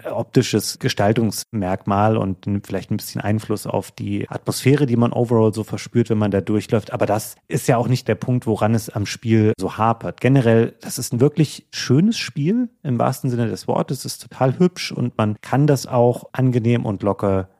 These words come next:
durchspielen, wenn man es sich vielleicht ein bisschen schwerer machen will, als es ist, lässt man eben ein paar dieser Herzen liegen. Das haben wir nun nicht unmittelbar gewusst, als wir es gespielt haben. Ich fand's nur so, es macht ansonsten nichts Neues und ich glaube, man merkt diesem Spiel schon an,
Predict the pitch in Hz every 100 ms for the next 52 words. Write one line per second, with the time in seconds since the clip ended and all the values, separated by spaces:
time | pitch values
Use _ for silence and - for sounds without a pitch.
0 | _ 117 160 - - 131 139 139 131 -
1 | 98 101 95 - - 90 107 - 98 -
2 | 107 110 113 107 110 107 107 95 107 -
3 | 131 - 123 - - 123 - 120 120 120
4 | - 98 - 104 107 110 - 104 98 85
5 | 101 - - 98 175 147 104 - 101 104
6 | 113 110 98 - 113 104 101 95 90 87
7 | 143 139 - - 120 110 - - 113 107
8 | 107 101 104 - - - - - - 131
9 | 135 127 110 110 123 147 147 - - -
10 | _ - 127 - - 131 135 - 123 120
11 | 123 - 113 104 - 98 98 101 98 85
12 | 107 113 117 107 110 117 135 120 - 123
13 | 113 113 110 110 113